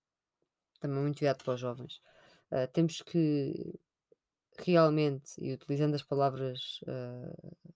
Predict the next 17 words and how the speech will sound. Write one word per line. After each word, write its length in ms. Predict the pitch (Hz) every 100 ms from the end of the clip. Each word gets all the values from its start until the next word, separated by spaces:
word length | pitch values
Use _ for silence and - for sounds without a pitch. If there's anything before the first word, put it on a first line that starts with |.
| _ _ _ _ _ _ _
eh, 180 | - -
do 160 | - 139
projeto, 580 | 143 143 135 123 - _ _ - - _ _
eh, 500 | - 131 123 123 123
dinamizar 760 | 135 170 170 165 151 139 135 127 123 _ _ _ _ -
as 160 | 139 -
escolas, 720 | - 135 123 127 - - 135
as 140 | 131
universidades, 1000 | 135 139 143 - 135 127 123 120 - - - -
os 60 | -
politécnicos, 920 | 139 143 139 135 - 120 - - -
a 60 | 139
luta 300 | 151 160 165
antifaci-, 540 | 151 160 139 135 - -
antifascista 720 | 135 127 139 135 135 131 131
e 60 |
antirracista, 840 | 131 135 131 127 - 127 - -